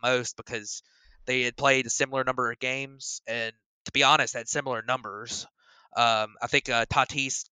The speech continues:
maybe a tiny bit better on the, uh, offensive numbers, but both of 'em were superstar-looking players who have the potential to be the best player in the league.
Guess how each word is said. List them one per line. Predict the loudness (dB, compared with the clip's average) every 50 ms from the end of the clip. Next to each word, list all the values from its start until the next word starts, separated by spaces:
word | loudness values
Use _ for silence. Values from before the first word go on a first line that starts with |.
| _ -6
maybe | -6 -4 -4 -6
a | -6 _
tiny | -8 -6 -2 0 0 0 0 0
bit | -2 -2 0
better | 0 2 2 2 2 0 -2 -2
on | -4 -8 -8 -8
the, | -6
uh, | -4 -2 0 0 0 0 2
offensive | 0 0 0 -2 -4 -4 -6 -6 -6
numbers, | -6 -4 -4 -4 -4 -6 -6 -4
but | -2 -2 -2 -2 _
both | 0 0 0 0 -2
of | -6
'em | -6 -10 -18 _ _ _ -18
were | -18 -18 -18 _ _ _ _ _ _ _ _ -14
superstar-looking | -8 -6 -6 -4 -4 -6 -8 -4 0 2 2 2 2 0 -2 -6 -8 -8 -10 -8 _
players | 0 0 2 2 0 0 -2 -6 -8
who | -8 -6 -6 -6 -8 -10 -14 -20 -20 -20 -20 -8 2 6
have | 6 6 6
the | 4 -2
potential | -4 -6 -8 -8 -6 -6 -8 -8
to | -4
be | -4 -4 -2
the | 0
best | 0 0 0 -2 -4
player | -4 -2 -2 -2
in | -4 -6
the | -10 -8
league. | -6 -4 -4 -4 -6 -8 -10 -16